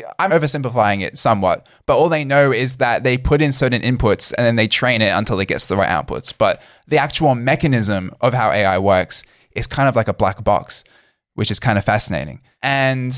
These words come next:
the reason I say that I think A I, by its nature, is somewhat reactionary is that it can only recreate things which have already existed,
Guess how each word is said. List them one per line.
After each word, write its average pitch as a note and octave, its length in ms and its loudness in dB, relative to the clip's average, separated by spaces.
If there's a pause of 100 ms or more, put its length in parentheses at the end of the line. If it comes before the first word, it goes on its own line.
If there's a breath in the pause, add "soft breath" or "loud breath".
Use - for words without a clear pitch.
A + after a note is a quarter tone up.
(160)
the D3 140 2
reason E3+ 640 0
I D3+ 120 0
say C3+ 640 0
that C3 100 0
I B2 140 0
think A2+ 340 -2
A A2 220 2
I, G2+ 380 2 (160)
by C#3 180 2
its B2 160 -4
nature, A#2+ 400 0
is G#2+ 80 0
somewhat G#2+ 380 2
reactionary G2+ 800 0 (100)
is E3 300 0
that C3 340 0
it C#3+ 120 -4
can C#3 140 0 (120)
only C#3 640 0
recreate A#2 640 -2
things A2 540 0
which G#2+ 160 0
have G#2 120 2
already G2 380 2
existed, F2+ 600 -2